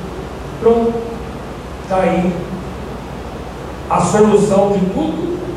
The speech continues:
e a sua santidade realizada. Não vou, prezado, contar nenhum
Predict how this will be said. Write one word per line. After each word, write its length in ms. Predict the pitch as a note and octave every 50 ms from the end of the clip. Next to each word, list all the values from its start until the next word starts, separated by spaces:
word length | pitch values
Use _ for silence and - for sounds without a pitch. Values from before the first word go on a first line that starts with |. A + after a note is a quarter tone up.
| - - - - - - - - - - -
e 140 | G3 G3 G3
a 80 | F#3+
sua 300 | F3+ F3+ F#3+ G3 G3 G3
santidade 760 | - F#3+ F#3+ G3 F#3+ - F3+ F3 E3+ E3+ F3 F#3+ F#3+ F#3+ - D#3+ - F#3+ - - - - - - - - -
realizada. 800 | - E3+ E3+ E3+ E3+ E3+ E3+ E3+ D#3+ E3 - - - - - C3+ - - - - - - - - - - - - - - - - - - - - - - - - - - - A3
Não 200 | B3+ D4+ - -
vou, 180 | - A#3+ B3+ B3+ A#3
prezado, 400 | A3+ A3 G#3 G3 F#3+ F#3 F3+ F#3 G3+
contar 440 | A3 G#3+ G#3+ G#3 G#3+ G#3 G#3+ G#3+ G#3+
nenhum 420 | G#3+ G#3+ G#3+ G#3+ G#3 G#3 G#3+ G#3+